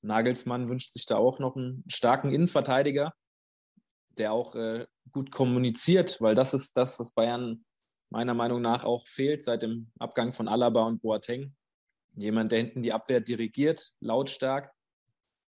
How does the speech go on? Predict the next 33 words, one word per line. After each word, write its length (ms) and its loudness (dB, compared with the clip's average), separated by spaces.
und 140 -8
der 120 2
über, 180 0
auch 360 0
über 280 -6
ein 460 -6
sehr 240 2
gutes 280 0
Passspiel, 600 -2
äh, 240 -2
verfügt, 600 -2
um 180 -6
das 120 -4
Spiel 200 2
von 140 0
hinten 320 0
raus 260 2
aufzubauen. 680 -2
Da 120 0
sehe 180 -2
ich 120 -4
auch 160 -4
große 320 -6
Mängel 300 -4
bei 100 -2
Bayern. 400 -4
Da 80 -6
sehe 160 -2
ich 160 -4
weder 400 0
Upamecano 720 -4
noch 260 -6
Hernandez 760 -4